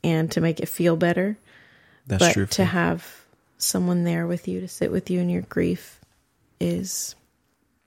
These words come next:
Speaker 2: So helpful.
Speaker 1: healing, yeah.
Speaker 2: I remember, if, and you know what I appreciate too, and I hope if you're listening to this, and if you've gone through this and you didn't get something like this, you didn't have people that, um, came alongside, or you had, um,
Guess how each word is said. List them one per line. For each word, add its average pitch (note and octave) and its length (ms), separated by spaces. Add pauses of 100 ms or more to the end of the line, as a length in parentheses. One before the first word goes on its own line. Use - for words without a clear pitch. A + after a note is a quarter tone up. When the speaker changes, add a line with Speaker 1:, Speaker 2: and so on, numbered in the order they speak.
Speaker 2:
So - 220
helpful. - 420
Speaker 1:
healing, F3+ 400
yeah. F#3 180 (480)
Speaker 2:
I G#2 80
remember, A2 380
if, - 160 (260)
and A#2 200
you B2 60
know C3 100
what A#2+ 120
I G#2+ 40
appreciate G2 600
too, F#2+ 260
and F2+ 100
I F2+ 60
hope D3+ 260
if B2+ 140
you're A2+ 80
listening G2 440
to - 120
this, G2 300 (680)
and F#2 200
if F#2 180
you've G2 160
gone F#2 220
through F#2+ 220
this F#2+ 440
and G2 180
you G2+ 100
didn't G2+ 420 (240)
get - 180
something G2 380
like G2 200
this, G2 240
you F#2+ 60
didn't F#2+ 260
have - 180
people G2+ 340
that, F#2+ 240 (560)
um, F#2 600
came G2+ 180
alongside, F#2+ 640
or F#2+ 80
you F#2 140
had, F#2+ 260 (100)
um, G2 240